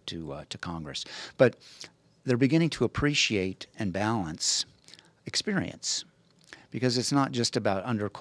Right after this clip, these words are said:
under sort of the underlying tech that drives it, but it's about, uh, recognizing,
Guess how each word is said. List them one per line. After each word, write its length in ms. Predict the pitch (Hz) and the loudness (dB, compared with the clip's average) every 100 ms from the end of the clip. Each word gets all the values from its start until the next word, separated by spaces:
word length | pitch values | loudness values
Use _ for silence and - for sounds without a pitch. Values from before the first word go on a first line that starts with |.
| - | -6
under 340 | 117 107 101 | -2 -2 -2
sort 300 | 90 - 113 | -2 -2 -2
of 40 | 95 | -2
the 100 | 98 | -4
underlying 440 | 92 98 90 85 | -4 -4 -4 -6
tech 260 | - 107 101 - | -6 -6 -6 -8
that 200 | 85 - | -10 -8
drives 440 | 87 98 98 - | -4 -4 -4 -6
it, 220 | 60 - - - - - - - | -10 -14 -20 -20 -20 -18 -18 -12
but 120 | - 117 | -2 -2
it's 180 | - | 0
about, 580 | 117 104 107 104 104 - | 0 2 2 2 0 -2
uh, 200 | 107 95 | -2 0
recognizing, 880 | 107 117 - 110 101 101 98 98 92 | 0 0 0 -2 0 -2 -2 -4 -6